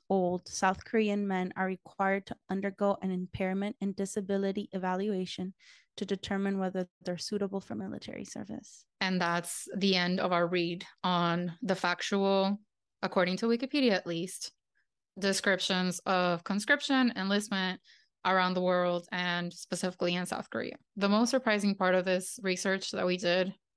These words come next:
Speaker 2: for me was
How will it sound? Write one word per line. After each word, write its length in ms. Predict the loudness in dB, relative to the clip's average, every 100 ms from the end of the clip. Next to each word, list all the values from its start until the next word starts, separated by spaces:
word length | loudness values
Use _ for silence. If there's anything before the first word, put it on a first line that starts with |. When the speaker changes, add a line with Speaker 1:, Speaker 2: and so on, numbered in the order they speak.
| _ _ _
Speaker 2:
for 160 | -2 0
me 440 | 0 0 0 0 -4 -20 -20 -20 _ 0
was 640 | 4 4 4 2 -4 -8